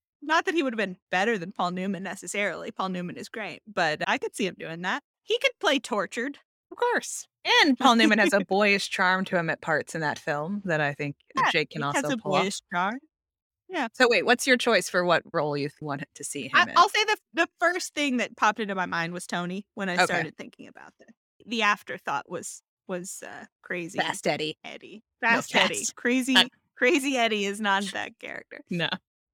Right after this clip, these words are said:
Speaker 2: that's not who he is.
Speaker 1: All right.
Speaker 2: We got through all the important stuff. Which of these movies, if any, do you think you'll come back to?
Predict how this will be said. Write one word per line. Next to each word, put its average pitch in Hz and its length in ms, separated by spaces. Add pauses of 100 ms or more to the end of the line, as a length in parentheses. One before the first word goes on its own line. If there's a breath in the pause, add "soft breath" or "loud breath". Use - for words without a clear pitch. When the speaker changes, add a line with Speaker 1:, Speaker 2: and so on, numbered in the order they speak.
Speaker 2:
that's - 180
not 160 240
who 147 100
he - 220
is. - 260 (960)
Speaker 1:
All 494 80 (120)
right. 269 720 (240)
Speaker 2:
We 233 100
got 262 200
through 294 120
all 285 60
the 277 60
important 269 300
stuff. 320 320 (140)
Which - 180
of 427 140
these 381 220
movies, 294 380
if 262 100
any, 240 420
do 233 140
you 233 60
think 240 200
you'll 226 140
come 220 200
back 196 240
to? - 120